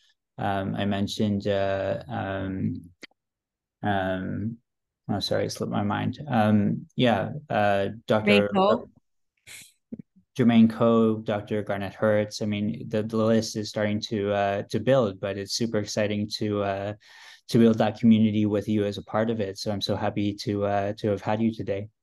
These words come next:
Speaker 1: Thanks.
Speaker 2: Well, thank you very much. I feel very, again, honored for each, you, um, being interested in,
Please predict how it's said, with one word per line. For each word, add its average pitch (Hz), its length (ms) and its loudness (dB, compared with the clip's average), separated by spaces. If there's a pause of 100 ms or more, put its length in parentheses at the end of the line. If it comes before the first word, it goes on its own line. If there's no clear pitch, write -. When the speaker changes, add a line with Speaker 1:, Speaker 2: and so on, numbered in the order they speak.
(140)
Speaker 1:
Thanks. 110 380 0 (600)
Speaker 2:
Well, 220 540 4
thank 214 240 -2
you 226 60 0
very 208 180 2
much. 240 240 0
I 202 60 0
feel 180 180 -4
very, 185 460 0
again, 185 360 -2
honored 196 440 0
for 175 520 -4
each, 175 420 -8
you, 185 520 -2
um, 180 220 -2
being 185 160 -2
interested 202 460 0
in, 185 180 0